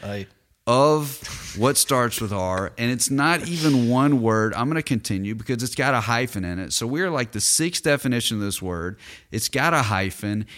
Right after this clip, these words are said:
Speaker 2: It's how we wrap everything up. It encapsulates all the other things that we've talked about so far,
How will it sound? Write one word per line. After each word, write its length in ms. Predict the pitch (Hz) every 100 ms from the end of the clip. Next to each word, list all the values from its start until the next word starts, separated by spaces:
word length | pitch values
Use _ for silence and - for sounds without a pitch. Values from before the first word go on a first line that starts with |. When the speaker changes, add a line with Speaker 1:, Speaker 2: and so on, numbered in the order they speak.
| -
Speaker 2:
It's 200 | 101 -
how 200 | 139 175
we 120 | 180
wrap 320 | 151 139 127
everything 500 | 123 110 110 110 98
up. 320 | 95 95 101 -
It 160 | 110 104
encapsulates 720 | 104 143 147 - 135 101 - -
all 260 | 147 165 180
the 160 | 170
other 160 | 147 131
things 220 | 120 110
that 60 | 101
we've 120 | 104
talked 280 | 90 92 90
about 200 | 90 78
so 160 | - 87
far, 420 | - 80 78